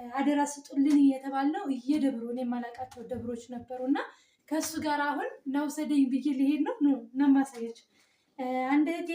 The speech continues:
ከአሜሪካ ነው፣ ለብዙ፣ ለሶስት ደብር ነበር ያዘዘችኝ። እ፣ ቅዱስ ጨርቆስ ገና አልተሰጠላትም። ዛሬ ግን፣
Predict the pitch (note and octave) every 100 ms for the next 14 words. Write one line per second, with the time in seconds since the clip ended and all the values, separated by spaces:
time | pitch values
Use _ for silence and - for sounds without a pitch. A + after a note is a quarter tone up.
0 | E4+ D#4 D4 C#4 C4 B3 A#3+ A#3+ A#3 A#3
1 | A#3 A#3 C4+ C4 C#4+ C#4+ D4 D4 G4 C5+
2 | _ _ _ - A#3+ C4+ C4+ C4+ C4 B3+
3 | B3+ C#4 E4+ E4 G3+ C4 B3+ B3+ A#3+ A3+
4 | A#3+ A#3+ A3+ B3+ C4 F#4+ - - _ _
5 | _ A#3+ A3+ A3+ _ _ _ _ - A3
6 | C4+ _ - C4 C#4+ - C#4 B3+ B3+ -
7 | C4 C4 C#4+ F#4+ D4 C4 B3 B3+ D4+